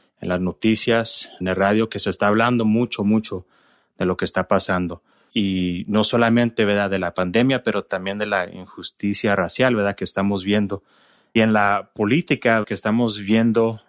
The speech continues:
muchos comerciales de mensajes que pueden ser confusos para los niños.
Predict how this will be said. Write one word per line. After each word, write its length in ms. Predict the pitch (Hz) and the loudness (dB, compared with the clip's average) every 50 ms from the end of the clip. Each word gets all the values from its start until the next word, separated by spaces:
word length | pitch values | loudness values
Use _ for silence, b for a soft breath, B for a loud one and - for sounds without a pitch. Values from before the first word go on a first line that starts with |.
| _ _ | _ _
muchos 340 | - 101 107 107 - 123 - | -2 -2 -2 0 0 -2 -2
comerciales 800 | - - 110 104 98 87 - - - 120 117 117 117 123 117 110 b b b b b b b b b _ - | 0 2 2 2 2 2 0 -2 0 2 2 2 2 0 0 -2 b b b b b b b b b _ -12
de 260 | 120 107 110 104 101 | -6 -2 0 0 2
mensajes 640 | 98 95 95 92 - - 117 123 117 - 123 104 - | 2 0 -2 0 2 2 2 2 2 0 -2 -2 0
que 320 | - 110 101 98 95 92 | 0 0 2 2 0 -2
pueden 320 | - - - 101 101 104 | -4 0 2 2 2 2
ser 160 | 104 - 101 - | 0 -2 -4 -2
confusos 560 | - 107 101 95 - 107 104 - 117 110 - | 0 -2 -2 -2 -2 -4 -4 -2 -4 -6 -4
para 220 | - 98 92 95 | -4 -2 -2 -2
los 200 | 92 90 90 87 | -4 -6 -12 -8
niños. 440 | 95 104 107 110 110 113 - - | -2 0 0 0 0 -2 -6 -12